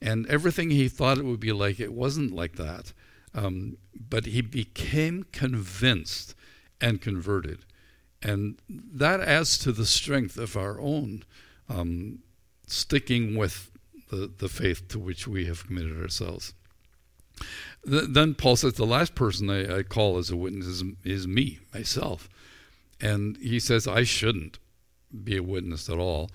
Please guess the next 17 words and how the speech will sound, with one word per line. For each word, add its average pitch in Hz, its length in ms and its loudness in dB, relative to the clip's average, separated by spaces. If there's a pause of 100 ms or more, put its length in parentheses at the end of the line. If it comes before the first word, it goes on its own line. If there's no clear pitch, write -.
(280)
If 110 200 2
anything, 147 480 4
I 101 60 2
was 104 180 0
cor-, 123 240 -2
kind 131 260 0
of 110 280 -4
born 107 500 0
late." 87 400 -2 (500)
Um, 92 380 -4
and, 107 220 0
and 98 300 -2
I'm 95 340 -4
a 92 40 -2
Johnny-come-lately. 95 1080 0
I'm 85 200 -6
a, 90 120 -10